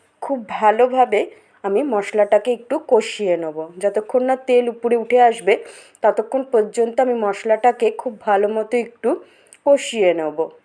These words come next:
আর রেসিপিটা তৈরি করা খুব সহজ,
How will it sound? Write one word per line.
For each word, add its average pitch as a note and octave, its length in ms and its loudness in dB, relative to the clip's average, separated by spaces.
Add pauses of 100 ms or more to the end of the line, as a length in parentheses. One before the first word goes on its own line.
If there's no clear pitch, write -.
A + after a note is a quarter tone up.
(960)
আর G#3 100 2
রেসিপিটা A#3 520 0 (120)
তৈরি A3+ 340 2
করা B3 200 4 (160)
খুব D#4+ 140 -4 (160)
সহজ, A#3+ 280 4